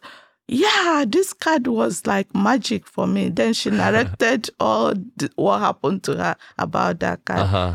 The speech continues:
Speaker 1: And that card, I still have the copy of it. It was signed by Father Don Boff, you know. So, and
Speaker 2: So you
Speaker 1: I,
Speaker 2: still
Speaker 1: and
Speaker 2: have
Speaker 1: I,
Speaker 2: it?
Speaker 1: I have the card with
Speaker 2: Wow.
Speaker 1: me, yes. It,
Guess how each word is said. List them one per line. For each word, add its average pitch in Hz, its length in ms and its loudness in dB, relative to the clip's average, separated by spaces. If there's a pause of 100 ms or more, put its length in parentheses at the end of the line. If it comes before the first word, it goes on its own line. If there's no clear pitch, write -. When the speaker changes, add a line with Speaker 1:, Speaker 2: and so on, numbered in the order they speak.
Speaker 1:
And 226 200 2
that 359 180 0
card, 240 280 -2
I 196 180 0
still 269 340 -2
have 214 240 -2
the - 160 -4
copy 190 320 -4
of 165 240 -4
it. - 240 -6
It 170 180 -4
was 190 240 -2
signed 247 320 0
by 165 180 -2
Father 180 420 -2 (680)
Don 202 540 0
Boff, 175 640 -4 (320)
you 165 140 -2
know. 165 340 -4 (280)
So, - 380 -2
and 160 140 -4
Speaker 2:
So 170 60 2
you 175 60 4
Speaker 1:
I, 185 100 6
Speaker 2:
still 156 260 0
Speaker 1:
and 180 80 2
Speaker 2:
have 175 120 4
Speaker 1:
I, 185 80 2
Speaker 2:
it? - 80 -6 (220)
Speaker 1:
I 190 140 2
have 247 260 0
the 185 140 -2
card 185 400 -4
with 160 180 -4
Speaker 2:
Wow. 165 520 -2
Speaker 1:
me, 156 80 -2
yes. - 360 -10
It, - 300 -8